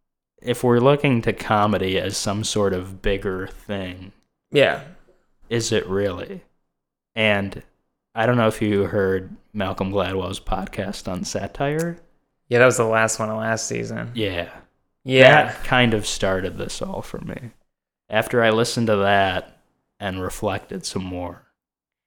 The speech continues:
Speaker 1: and even, like, Chappelle's return, too.
Speaker 2: Yeah.
Speaker 1: Like, on S N L. I started to think more about, like,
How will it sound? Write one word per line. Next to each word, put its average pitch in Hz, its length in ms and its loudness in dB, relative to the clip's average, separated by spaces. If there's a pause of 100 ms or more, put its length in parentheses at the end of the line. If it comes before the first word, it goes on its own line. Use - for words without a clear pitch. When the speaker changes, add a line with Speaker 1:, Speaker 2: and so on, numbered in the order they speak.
(1400)
Speaker 1:
and 113 260 -2
even, 101 680 -2 (1300)
like, 101 160 -4
Chappelle's 117 680 2
return, 90 640 -6
too. 92 580 -2 (180)
Speaker 2:
Yeah. - 380 -6 (240)
Speaker 1:
Like, 95 140 -2
on 98 160 0
S 98 220 -2
N 92 120 -6
L. 87 440 -8 (1080)
I 202 60 -10
started 104 440 0
to 95 100 -2
think 92 380 -10
more 90 300 -6
about, 90 480 -10 (540)
like, 87 340 -12